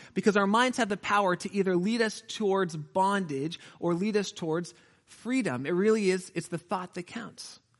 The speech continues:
It's the thought that takes us there. So how do we control our minds? How do we guide our minds?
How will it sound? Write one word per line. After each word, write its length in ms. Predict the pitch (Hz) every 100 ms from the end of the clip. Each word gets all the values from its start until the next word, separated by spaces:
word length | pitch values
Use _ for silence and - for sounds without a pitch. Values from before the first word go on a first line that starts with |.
| _ -
It's 140 | 175
the 120 | -
thought 420 | 180 - 214 190 180
that 140 | -
takes 320 | 254 254 -
us 140 | 131 -
there. 240 | 131 147
So 100 | 190
how 220 | 175 226
do 80 | 240
we 120 | 226
control 840 | 220 220 196 - - - 240 226 226
our 100 | 220
minds? 360 | 233 240 143
How 120 | - 196
do 100 | 208
we 120 | 202
guide 440 | 160 190 196 214
our 120 | 202
minds? 560 | 202 220 175 123 -